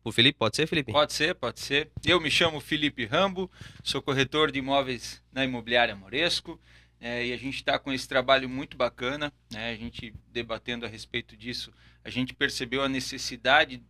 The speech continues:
Speaker 2: e a importância da educação financeira pra todo mundo, que a gente percebe que hoje em dia tudo se ensina nas escolas, né? Menos como lidar com o dinheiro.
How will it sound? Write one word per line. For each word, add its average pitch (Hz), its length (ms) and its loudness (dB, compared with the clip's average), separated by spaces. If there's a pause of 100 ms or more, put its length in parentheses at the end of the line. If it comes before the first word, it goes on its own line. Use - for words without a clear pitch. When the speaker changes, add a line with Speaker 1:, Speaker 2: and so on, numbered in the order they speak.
(180)
Speaker 2:
e 113 120 -4
a 131 80 4
importância 143 680 -4
da 123 120 2
educação 120 520 -4
financeira 123 640 -4
pra 120 180 -6
todo 127 240 -8
mundo, 123 320 -12 (580)
que 127 200 0
a 127 60 2
gente 143 220 -4
percebe 160 500 8
que 156 100 -4
hoje 143 200 0
em 143 60 -2
dia 139 340 2
tudo 190 240 6
se 185 140 2
ensina 170 400 -4
nas 156 240 -6
escolas, 120 680 4
né? 104 160 -10
Menos 139 440 0
como 147 260 -4
lidar 139 280 6
com 139 100 -8
o 135 40 -12
dinheiro. 123 460 -4